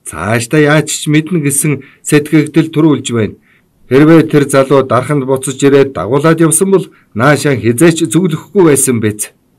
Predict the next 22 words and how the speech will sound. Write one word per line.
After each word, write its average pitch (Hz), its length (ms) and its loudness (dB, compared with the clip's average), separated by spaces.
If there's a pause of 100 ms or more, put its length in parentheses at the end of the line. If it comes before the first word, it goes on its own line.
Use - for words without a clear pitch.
(440)
Ажил 143 320 -2
үйлсэн 175 400 4
бодхоос 143 560 -2 (240)
амин 120 320 0
ховийн 143 320 2
жаргал 135 320 0
хөөж 139 320 2
явна 135 160 2
гэдэг 127 400 0 (240)
манай 151 320 2
залуучуудын 147 960 0
жигшвил 170 400 0
зохих 160 400 -2 (160)
зүйл 117 480 0
юм. - 0 - (960)
Бид 147 280 0
шинэ 147 340 0
хот, 156 300 -4 (160)
шинэ 170 320 2
үйлдвэр 160 560 0
байгуулах 143 560 0
гэж 190 240 -2